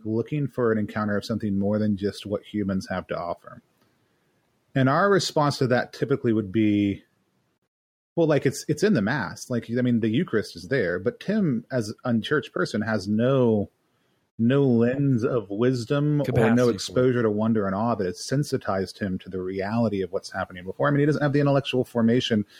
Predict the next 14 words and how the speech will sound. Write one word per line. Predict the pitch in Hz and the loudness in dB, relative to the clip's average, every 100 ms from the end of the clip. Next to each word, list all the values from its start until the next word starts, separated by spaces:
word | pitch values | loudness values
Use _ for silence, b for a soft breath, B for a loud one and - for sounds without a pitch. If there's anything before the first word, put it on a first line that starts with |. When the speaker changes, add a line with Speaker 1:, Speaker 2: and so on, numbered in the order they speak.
| B B B - | B B B 0
Speaker 1:
and, | 117 113 - | 2 2 -2
uh, | 107 _ | -10 _
catechetically | - 120 117 - 185 - 92 90 - _ _ | -4 -4 -2 0 0 -2 -8 -8 -10 _ _
to | - | -2
unpack | 117 101 - 143 - | 0 0 -2 -4 -4
that. | - - - _ _ b b b b b _ _ _ | -12 -10 -12 _ _ b b b b b _ _ _
And | 160 139 135 | 2 4 4
Speaker 2:
Yeah. | 101 - _ _ _ _ _ | 0 -12 _ _ _ _ _
Yeah. | 113 107 82 _ _ _ _ _ | -8 -8 -10 _ _ _ _ _
Speaker 1:
and | 175 160 | 2 2
so | 131 - 175 156 135 113 - _ _ _ _ - | 2 2 4 6 4 -2 -10 _ _ _ _ -10
we'd | 127 143 170 - | -2 0 0 0
try | 175 | 2
to | 165 | 2